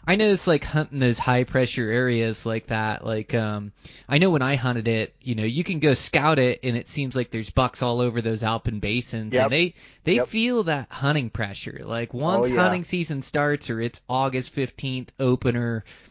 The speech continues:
Speaker 1: you know, uh, uh, oh, it's later this year in Utah, huh?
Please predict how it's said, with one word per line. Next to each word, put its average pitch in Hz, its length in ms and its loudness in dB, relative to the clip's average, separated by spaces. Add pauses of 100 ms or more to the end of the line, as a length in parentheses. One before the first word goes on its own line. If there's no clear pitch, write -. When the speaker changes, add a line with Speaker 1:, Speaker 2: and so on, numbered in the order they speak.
(160)
Speaker 1:
you 139 100 2
know, 117 300 2
uh, 120 320 0 (120)
uh, 135 160 -4 (180)
oh, 151 160 2
it's 147 140 -4
later 170 280 2
this 117 240 -4
year 113 180 -4
in 113 160 -8
Utah, 113 380 -4
huh? 139 180 -4